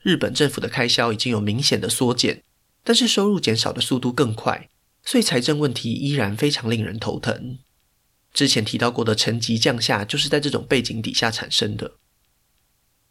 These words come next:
接下来又经历了好几任天皇，也还是没有办法从根本上解决这个问题。终于到醍醐天皇时，决定尝试一种新的做法。虽然人会跑，但是土地可不会啊，那为什么不直接对土地征税呢？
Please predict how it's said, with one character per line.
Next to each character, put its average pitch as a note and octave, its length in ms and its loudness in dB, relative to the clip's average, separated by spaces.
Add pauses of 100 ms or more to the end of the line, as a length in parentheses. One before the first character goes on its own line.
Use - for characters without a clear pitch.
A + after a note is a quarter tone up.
(400)
接 - 140 0
下 A#2+ 180 2
来 G#2+ 200 0
又 C3 100 0
经 C3 160 -2
历 C3 100 0
了 A#2 80 0
好 A2+ 220 0
几 A#2+ 140 -2
任 B2+ 160 0
天 A#2+ 200 -2
皇， G#2+ 280 -2
也 A#2 120 0
还 A#2+ 140 0
是 A3 140 2
没 G3 80 2
有 D#3 80 2
办 D#3+ 120 2
法 A2+ 140 0
从 G#2+ 180 -2
根 C#3 200 -2
本 A2+ 120 0
上 A2+ 240 0
解 - 160 -2
决 - 160 -4
这 - 140 2
个 A2+ 80 4
问 A2+ 180 4
题。 C3+ 380 -10 (540)
终 A#3 200 4
于 F#3 60 2
到 F#3+ 140 4
醍 C3 180 -2
醐 B2+ 100 0
天 C#3 160 2
皇 A#2 200 2
时， A2 380 0 (140)
决 - 140 2
定 D3 120 0
尝 A2+ 160 0
试 B2+ 180 0
一 B2 40 0
种 C#3 220 -2
新 D#3 220 0
的 D3 100 2
做 A2+ 240 0
法。 - 320 -4 (960)
虽 C3+ 180 2
然 A#2 160 4
人 G#2 160 0
会 C3 160 2
跑， - 340 -6 (120)
但 A#3 120 2
是 B3 120 2
土 - 180 -6
地 F3 180 0
可 - 140 -4
不 F2 160 -6
会 A2+ 160 2
啊， G#2+ 280 0 (380)
那 A#3+ 100 4
为 B3 120 6
什 A#3+ 100 2
么 A2 80 2
不 D3 140 2
直 - 140 -2
接 C#3+ 120 2
对 D3+ 160 2
土 D3 200 -8
地 D#3 160 0
征 D3+ 200 2
税 D#3 220 2
呢？ C#3 260 -4